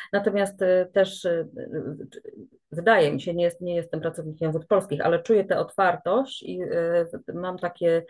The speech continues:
takie poczucie, że próba, e, na przykład, e, zrobienia renaturyzacji wraz z Wodami Polskimi pewnie, e,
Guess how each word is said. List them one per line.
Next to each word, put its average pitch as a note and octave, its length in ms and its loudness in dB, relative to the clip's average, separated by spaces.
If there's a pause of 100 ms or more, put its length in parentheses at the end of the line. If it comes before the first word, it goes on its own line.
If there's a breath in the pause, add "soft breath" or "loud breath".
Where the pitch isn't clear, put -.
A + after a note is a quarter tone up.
(320 loud breath)
takie F3+ 220 0
poczucie, G3+ 460 0
że F3 240 2
próba, F#3 760 2
e, E3+ 600 2
na E3+ 120 -6
przykład, - 380 -8
e, E3 380 -2
zrobienia G3 380 6
renaturyzacji E3+ 640 0
wraz A3+ 260 2
z - 40 -18
Wodami E3+ 320 -2
Polskimi F3 480 -8
pewnie, E3+ 400 2
e, D#3+ 420 0